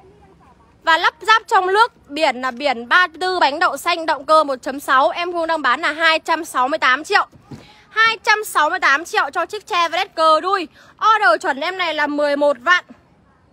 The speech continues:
Đời hai không mười một với xe gia đình thì mỗi năm đi tầm một vạn thôi. Ghế da hai màu.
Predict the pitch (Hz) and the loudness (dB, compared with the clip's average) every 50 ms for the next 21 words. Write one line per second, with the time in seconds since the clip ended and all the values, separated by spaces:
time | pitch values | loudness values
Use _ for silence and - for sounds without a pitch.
0 | _ _ _ _ _ _ _ _ _ 277 349 359 370 370 403 440 427 440 427 427 | _ _ _ _ _ _ _ _ _ -2 2 2 2 2 2 4 4 4 4 2
1 | 427 - 427 415 415 403 381 392 370 339 320 302 320 330 330 330 269 285 302 302 | 0 0 0 0 2 0 0 2 2 2 2 4 4 4 4 4 2 0 -2 -4
2 | 339 - 392 370 370 359 349 370 370 311 320 311 285 285 277 277 285 294 302 359 | -2 -2 -4 -2 -2 0 0 0 0 0 -2 -4 -4 -6 -6 -4 -4 -4 -4 -2
3 | 392 381 370 339 330 302 339 - 320 302 285 294 277 240 240 330 320 262 285 294 | 0 0 0 -2 -4 -8 -6 -4 -4 -4 -2 -4 -6 -2 0 0 0 0 -2 -2
4 | 370 392 370 349 320 - _ _ _ _ _ _ _ _ _ 285 311 302 320 370 | 0 2 4 2 2 0 _ _ _ _ _ _ _ _ _ -2 0 0 0 0
5 | 359 392 392 392 370 415 403 381 381 381 381 349 349 349 320 285 | 2 2 2 2 2 2 2 2 2 0 2 2 4 4 4 2